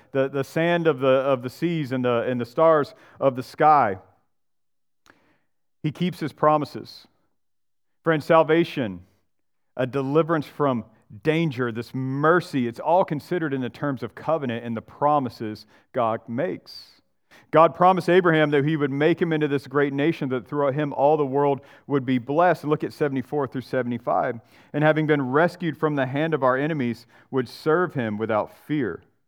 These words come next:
but in holiness and righteousness in his presence all our days."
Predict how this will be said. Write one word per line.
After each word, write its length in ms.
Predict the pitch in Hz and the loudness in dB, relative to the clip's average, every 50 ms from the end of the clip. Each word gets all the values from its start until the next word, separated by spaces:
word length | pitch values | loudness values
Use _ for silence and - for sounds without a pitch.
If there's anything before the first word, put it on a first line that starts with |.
| _ _ _ _ _ _ _ _ _ _ _ _ _ _ _ _ _ _ _ _ _ _ _ _ _ - | _ _ _ _ _ _ _ _ _ _ _ _ _ _ _ _ _ _ _ _ _ _ _ _ _ -8
but 100 | - 120 | -4 -4
in 140 | 123 120 113 | -2 -2 -4
holiness 600 | 107 - - - 147 147 139 127 117 110 101 - | -6 -8 -6 -4 -2 -2 0 -2 -2 -4 -6 -8
and 140 | 117 107 101 | -10 -8 -4
righteousness 600 | 107 113 123 123 - 113 - - 107 101 92 - | -2 -2 -2 -2 -6 -10 -14 -12 -12 -12 -12 -12
in 180 | 104 98 87 90 95 _ _ _ _ _ _ _ - | -12 -14 -14 -16 -20 _ _ _ _ _ _ _ -20
his 100 | 110 - | -20 -20
presence 560 | _ - - 113 110 107 98 90 - - - | _ -8 -6 -6 -6 -6 -10 -18 -18 -20 -16
all 220 | - - 110 104 101 | -8 -6 -4 -4 -4
our 100 | 98 95 | -4 -6
days." 480 | 92 120 127 123 - - - - _ | -6 -8 -8 -8 -12 -16 -20 -20 _